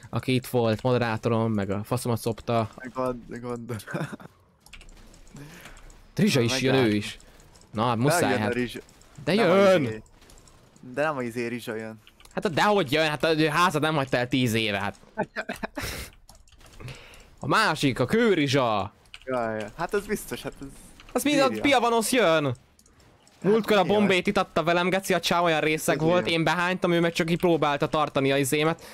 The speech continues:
Speaker 1: a testemet, hogy ne essek össze, de hát ő is olyan stabil volt, hogy elesett, szóval hát.
Speaker 2: Jó.
Speaker 1: <laughs>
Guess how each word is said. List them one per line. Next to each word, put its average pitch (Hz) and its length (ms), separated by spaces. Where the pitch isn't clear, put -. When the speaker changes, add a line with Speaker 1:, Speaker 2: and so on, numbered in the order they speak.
Speaker 1:
a - 60
testemet, 156 440
hogy 143 100
ne 147 100
essek 143 340
össze, 135 360
de - 120
hát 151 140
ő 165 80
is 151 100
olyan 143 160
stabil 139 280
volt, 139 140
hogy 131 100
elesett, 104 340
szóval 110 300
hát. 113 260
Speaker 2:
Jó. 107 160
Speaker 1:
<laughs> 98 60